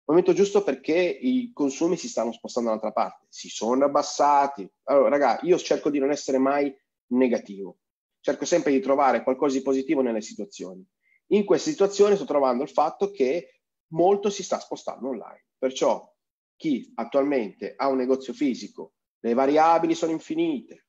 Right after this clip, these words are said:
va bene, ci sta, ma cerco di parlare in maniera, ok, molto aperta, poi ognuno c'ha i propri casi. Però chi ha un negozio fisico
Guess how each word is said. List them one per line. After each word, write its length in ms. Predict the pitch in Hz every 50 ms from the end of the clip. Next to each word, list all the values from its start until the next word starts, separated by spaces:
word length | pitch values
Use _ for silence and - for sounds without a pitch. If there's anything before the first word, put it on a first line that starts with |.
| _ _
va 380 | 113 98 90 101 98 104 107
bene, 560 | 104 113 123 135 151 165 160 135 110 95 98 -
ci 160 | - - 190 175
sta, 420 | - - - 110 104 98 - - -
ma 160 | 104 98 92 _
cerco 340 | - 117 104 - - - 104
di 120 | 107 104
parlare 300 | 110 107 107 107 107 104
in 60 | 101
maniera, 380 | 98 95 101 92 92 92 92 90 87 _ _ _ _ _ _ _ _ _ _
ok, 200 | _ - 107 98
molto 340 | 101 110 107 104 - -
aperta, 440 | 95 - 98 92 87 90 _ _ 92
poi 340 | - - 107 101 - - - _ _ _ _ _ _ _ _ _ _
ognuno 300 | _ 117 113 110 117 110 101
c'ha 140 | - - 90
i 20 |
propri 180 | 92 98 101 98
casi. 340 | - 85 78 - - - _ _ _ _ _ _ _ _ _ _ _
Però 180 | - 139 156 156
chi 120 | - 165
ha 60 | 170
un 60 | 165 156
negozio 320 | 147 139 147 139 - 135
fisico 540 | 135 - 151 127 107 - - - - -